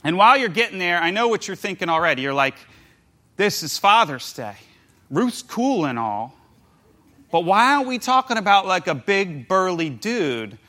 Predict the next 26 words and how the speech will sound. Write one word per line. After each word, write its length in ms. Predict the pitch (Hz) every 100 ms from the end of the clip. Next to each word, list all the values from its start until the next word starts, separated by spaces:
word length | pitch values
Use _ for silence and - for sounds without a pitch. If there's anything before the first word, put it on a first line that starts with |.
| _ _
Like, 160 | 165 -
why 220 | 359 -
are 40 |
we 140 | 226 233
talking 380 | 262 247 - 247
about, 280 | 240 226
like, 220 | 220 208 - 269 180
Ruth's 300 | 311 508 -
cool, 640 | - 359 453 339 262 302
but, 300 | 240 262 254
like, 360 | 254 254 254 -
come 280 | - 403
on, 400 | 415 415 370 302
man." 440 | 254 269 320 330 330 320 - - - -
I, 240 | - - -
I 100 | 196
got 320 | 196 160 131 139
you, 120 | 123
I 80 | 135
got 260 | 131 -
you. 80 | 127
Okay, 340 | 139 156 127 113 - - _
so 480 | - 240 220 196 185 _ _
here's 460 | - 262 302 285 -
the 100 | 190
deal. 420 | 143 143 104